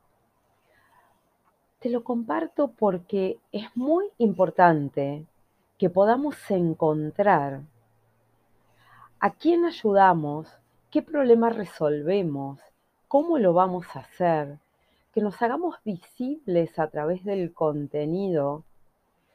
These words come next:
que demos mucho contenido de valor. Cada vez que uno más da, como dice la canción, todo lo que das vuelve. Dar, dar, dar, dar, como dice Cipri Quinta. Dar. Cuanto más das,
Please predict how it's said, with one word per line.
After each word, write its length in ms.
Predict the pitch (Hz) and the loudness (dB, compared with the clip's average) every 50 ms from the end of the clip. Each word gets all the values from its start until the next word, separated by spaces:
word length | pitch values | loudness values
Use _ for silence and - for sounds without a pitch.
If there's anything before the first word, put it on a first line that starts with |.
| _ _ _ _ _ | _ _ _ _ _
que 120 | - 226 | 0 2
demos 260 | 233 262 285 302 269 - - _ | 2 2 2 0 -2 -6 -10 _
mucho 440 | - 285 302 311 320 311 - - 277 | -6 -2 0 0 0 0 -4 -6 -4
contenido 640 | - 226 208 196 175 190 180 175 175 175 170 170 165 | -2 -2 -2 0 0 0 0 0 2 2 2 2 2
de 120 | 165 160 | 2 2
valor. 640 | 151 147 147 147 147 160 160 156 147 143 139 139 143 _ _ _ _ _ _ _ _ _ _ _ _ _ | 0 0 -2 -2 -2 0 0 0 0 -2 -4 -8 -14 _ _ _ _ _ _ _ _ _ _ _ _ _
Cada 240 | - 233 233 240 240 | -2 0 0 0 0
vez 180 | 240 226 226 226 | -2 -6 -8 -10
que 140 | _ - 208 | _ -8 -6
uno 300 | 202 196 196 190 - - _ _ _ _ _ | -6 -6 -6 -6 -8 -10 _ _ _ _ _
más 380 | - 202 214 247 247 240 - - | -6 -4 -2 -2 -4 -6 -6 -2
da, 340 | 196 185 175 175 180 185 - | 2 2 2 2 0 -4 -8
como 220 | - 175 160 156 156 | -10 -8 -6 -6 -6
dice 280 | 170 185 - - 214 | -6 -10 -10 -8 -6
la 140 | 185 175 156 | -4 -4 -4
canción, 720 | - 156 156 156 151 - - - 185 165 147 143 139 139 - _ _ _ _ _ _ _ _ | -4 -6 -6 -6 -8 -12 -8 -4 -2 -2 -2 -4 -8 -14 -18 _ _ _ _ _ _ _ _
todo 180 | - 208 208 208 | -8 -6 -4 -4
lo 140 | 196 185 | -4 -4
que 100 | 185 175 | -4 -6
das 180 | 160 170 165 - - _ | -8 -8 -10 -12 -14 _
vuelve. 580 | - 185 190 185 180 170 156 143 147 143 143 143 - _ _ _ _ _ | -6 -4 -2 -2 -2 -4 -4 -6 -8 -8 -10 -12 -16 _ _ _ _ _
Dar, 460 | - 160 202 202 196 180 170 160 147 | 0 2 4 4 4 4 2 -2 -2
dar, 360 | 170 196 196 190 175 165 156 | 0 0 2 2 0 -2 -4
dar, 360 | 147 175 185 185 180 170 156 147 | -2 -2 0 0 0 -2 -4 -2
dar, 280 | 175 180 180 185 180 | -2 -2 -2 -2 -4
como 220 | 180 - 156 156 147 | -8 -10 -12 -10 -10
dice 380 | 139 156 143 _ - 147 - _ | -10 -12 -12 _ -16 -18 -18 _
Cipri 300 | - 156 - - 147 143 | -16 -18 -16 -14 -16 -16
Quinta. 600 | _ - 143 139 139 135 - - 139 139 139 - _ _ _ _ _ _ _ _ | _ -16 -16 -16 -16 -16 -16 -16 -18 -18 -18 -20 _ _ _ _ _ _ _ _
Dar. 520 | 147 139 160 160 160 151 147 135 135 135 - _ _ _ _ _ _ _ | -4 -2 -2 0 0 -2 -6 -10 -12 -14 -18 _ _ _ _ _ _ _
Cuanto 340 | - 165 151 147 151 151 147 | -2 -2 -2 -2 -2 -4 -4
más 260 | 156 185 202 208 - - | -4 -6 -8 -8 -6 -4
das, 320 | 175 170 170 165 170 175 | -2 -2 -2 -2 -6 -8